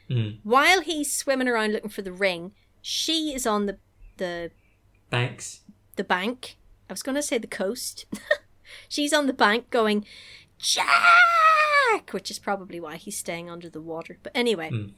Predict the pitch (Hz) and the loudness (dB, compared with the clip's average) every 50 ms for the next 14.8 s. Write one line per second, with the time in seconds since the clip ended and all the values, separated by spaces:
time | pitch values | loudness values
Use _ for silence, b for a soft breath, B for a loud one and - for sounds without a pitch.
0 | _ _ _ - - 120 117 113 110 113 - - - _ _ - - 226 226 214 | _ _ _ -6 -2 0 0 0 -2 -6 -12 -20 -20 _ _ -8 -6 -6 -4 0
1 | - 269 277 302 320 320 - - - 240 220 214 - - - - 233 214 247 247 | 4 6 6 6 6 4 0 -2 -6 -8 -10 -10 -14 -20 -14 -8 -4 -4 -2 -2
2 | 254 - 233 247 240 - - 160 185 - - - - b b b b b b b | 0 2 2 0 0 -2 -6 -8 -6 -6 -8 -8 -10 b b b b b b b
3 | b b - - 233 - - 254 - - - 320 302 - - 302 302 330 320 330 | b b 0 0 0 0 0 -8 -6 0 0 0 0 0 -2 -2 0 0 0 0
4 | 349 311 277 262 226 190 196 190 190 190 - 202 208 269 285 _ _ _ _ _ | 0 0 0 0 -2 0 -2 -4 -4 -4 -4 -2 -2 -2 -4 _ _ _ _ _
5 | _ _ _ - - 190 175 170 165 175 _ _ _ _ - - 165 165 - _ | _ _ _ -8 -8 -8 -8 -10 -18 -20 _ _ _ _ -14 -12 -12 -12 -12 _
6 | _ _ _ _ _ _ _ _ _ _ _ - 175 165 165 160 - _ _ _ | _ _ _ _ _ _ _ _ _ _ _ -14 -14 -12 -12 -14 -18 _ _ _
7 | - 226 262 - - 440 415 427 427 466 508 480 - - 370 302 254 - 190 - | -12 -12 -8 -2 -2 0 2 6 8 8 8 8 6 6 4 6 4 4 2 -2
8 | - - - 107 110 113 120 - - 302 339 381 359 294 - 262 247 262 302 349 | -4 -4 -2 -2 -2 -2 -4 -2 -2 0 0 2 2 2 0 0 0 0 0 0
9 | 359 320 - - 185 180 185 214 b b b b b b b b b b b b | 0 -2 -4 -4 -6 -6 -6 -12 b b b b b b b b b b b b
10 | - 247 - - 320 320 285 294 339 320 - - - 277 - - - 320 311 302 | -10 -6 -2 2 2 2 2 2 -4 -6 -6 -6 -10 -10 -8 -2 0 2 2 2
11 | 285 247 - - - 311 311 311 277 233 208 196 - - - _ _ _ _ _ | 0 -2 -4 -6 -4 0 2 2 2 2 0 -6 -10 -12 -14 _ _ _ _ _
12 | b b b b b b b b b b - - 190 202 208 220 262 262 262 - | b b b b b b b b b b -4 -2 0 0 2 2 2 0 2 0
13 | 277 226 - - 240 180 127 - - - - - _ _ _ _ _ - - 254 | -2 -2 0 4 4 4 4 4 -2 -6 -14 -18 _ _ _ _ _ 2 4 6
14 | 254 302 302 302 320 359 392 339 233 - - - 110 110 110 117 | 8 8 8 8 8 8 6 6 4 2 0 0 0 0 -2 -4